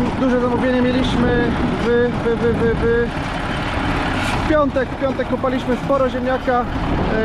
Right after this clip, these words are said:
E, dzisiaj tylko tak, e, że tak powiem, co tam komu zbrakło. E, no i lecimy z koksem. E, Anna będzie na sprzedanie, jakby ktoś był zainteresowany. Anna razem z zestawem autoworkownicy.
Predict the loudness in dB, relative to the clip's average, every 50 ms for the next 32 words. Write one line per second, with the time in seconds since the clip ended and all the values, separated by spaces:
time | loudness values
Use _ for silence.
0 | 0 0 0 0 0 -2 -2 -2 -2 0 0 0 0 0 -2 -2 -2 0 0 2
1 | 2 2 0 0 0 0 0 2 2 2 2 0 0 -2 -2 -2 -2 0 0 0
2 | 0 0 0 0 0 0 0 0 0 0 0 0 0 2 2 2 2 0 -2 -6
3 | -6 -4 -4 -4 -4 -4 -6 -6 -6 -6 -4 -2 0 2 2 2 2 2 2 2
4 | 2 0 0 0 0 0 0 0 2 2 2 2 2 2 2 2 2 0 0 0
5 | 0 0 0 0 0 0 0 0 0 -2 -2 -2 -2 0 0 2 2 2 2 0
6 | 0 -2 -2 0 0 0 0 0 0 0 0 0 0 0 0 2 2 2 2 2
7 | 2 0 0 -2 -2 -2 -2 -2 -2 -2 0 0 0 2 2 2 2 2 0 0
8 | -2 -2 -2 0 0 0 2 2 2 0 0 0 -2 -2 -4 -2 0 0 0 2
9 | 2 2 2 2 0 0 0 0 0 0 0 0 0 2 2 2 2 2 0 0
10 | -2 -2 -2 -2 -2 -2 -2 -2 0 0 0 0 0 0 0 0 0 0 0 0
11 | 0 -2 -2 0 0 0 0 0 0 0 2 2 2 2 2 2 0 0 0 0
12 | 0 0 0 0 2 2 2 2 2 2 2 2